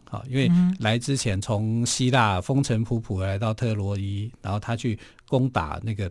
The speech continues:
Speaker 1: 岛，然后又去，呃，很，杀了很多的人，哈，战争嘛，
Speaker 2: 嗯哼。
Speaker 1: 总是这样子啊。
Speaker 2: 嗯。
Speaker 1: 他建立了很多的功业，所以大家也都以阿基里斯为首嘛，
Speaker 2: 嗯哼。
Speaker 1: 啊，可是现在你竟然抢走我，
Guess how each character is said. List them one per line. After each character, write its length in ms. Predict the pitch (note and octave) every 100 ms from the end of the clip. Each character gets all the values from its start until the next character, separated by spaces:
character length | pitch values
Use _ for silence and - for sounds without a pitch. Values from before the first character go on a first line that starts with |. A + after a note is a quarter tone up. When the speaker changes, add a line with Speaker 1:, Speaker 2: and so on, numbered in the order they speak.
| -
Speaker 1:
岛， 200 | F2 - _ - -
然 120 | G2+
后 140 | A2+
又 300 | A2+ A2 G2+
去， 360 | F#2+ A#2 G2+ F#2+ - - -
呃， 580 | G#2 A#1+ - - C3 -
很， 240 | - A2 -
杀 320 | - G#2+ A#2
了 100 | A2
很 140 | F#2+
多 180 | F2 G2+
的 120 | G2+
人， 120 | F2 - G#2+
哈， 160 | - -
战 220 | B2+ G#2
争 220 | - G2+
嘛， 160 | G2 -
Speaker 2:
嗯 80 | F#3
哼。 60 | F#3
Speaker 1:
总 140 | G#2+
是 140 | A3+ A2+
这 160 | C3
样 140 | G2 -
子 140 | -
啊。 80 | - - -
Speaker 2:
嗯。 60 |
Speaker 1:
他 60 | E3+
建 220 | D#3 C#3+
立 140 | C3
了 100 | G#2+
很 240 | F#2+ G#2 F2+
多 160 | B2
的 60 | B2
功 260 | - A#2+ B2+
业， 180 | G2 G2
所 160 | -
以 80 | C3+ - - -
大 180 | - F3
家 220 | C#3+ D3+
也 100 | C#3+
都 180 | G#2 C3
以 120 | A2
阿 200 | F2+ A2+ A#2+
基 160 | B2+
里 120 | A2 F2
斯 220 | - G#2+
为 220 | G2+ F#2+
首 340 | - - - -
嘛， 100 | G2
Speaker 2:
嗯 100 | F3+
哼。 220 | F#3+ G3
Speaker 1:
啊， 120 | G3 A2 -
可 60 |
是 80 | B2+
现 240 | D3+ F#3+ E3+
在 240 | F#3 A#2+ - - -
你 120 | B2
竟 320 | A#2 A3+ F#3
然 320 | B2 G#2 G#2+ B2+ _ -
抢 260 | - C3
走 140 | C#3+ D3
我， 200 | A2+